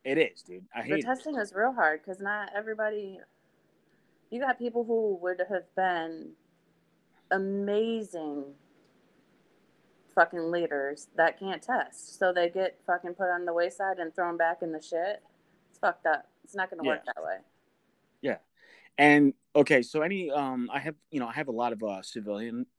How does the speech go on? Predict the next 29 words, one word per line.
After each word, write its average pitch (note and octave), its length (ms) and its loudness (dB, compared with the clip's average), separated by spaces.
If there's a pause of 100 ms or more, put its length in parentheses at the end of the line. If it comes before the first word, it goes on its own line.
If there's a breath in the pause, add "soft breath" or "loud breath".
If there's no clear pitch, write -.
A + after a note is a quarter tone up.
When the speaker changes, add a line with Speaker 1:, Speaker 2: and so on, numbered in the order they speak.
Speaker 1:
listeners C#3 440 -4
that A#2 140 -2
listen A2 220 -6
to A#2 40 -4
this B2 100 -4
show. C#3 300 -4 (720)
So - 160 2
what D#3 200 6
she's F#3 200 -6
talking D#3+ 360 0
about G2 280 -4
is, G2 220 -8
like, G#2 140 -10
when A#2 120 -2
you B2 80 0
gotta C3 160 2
test B2+ 300 -4
for A2 100 -10
rank, G#2 540 -8 (460)
you're D3 80 -4
taking A3 260 -2
two D3 220 2
tests. - 480 -10 (160)
You're G2+ 120 -10
taking G2+ 280 -4
one E3 180 4
test C3 480 0
on A2 220 0
just G#2+ 320 -2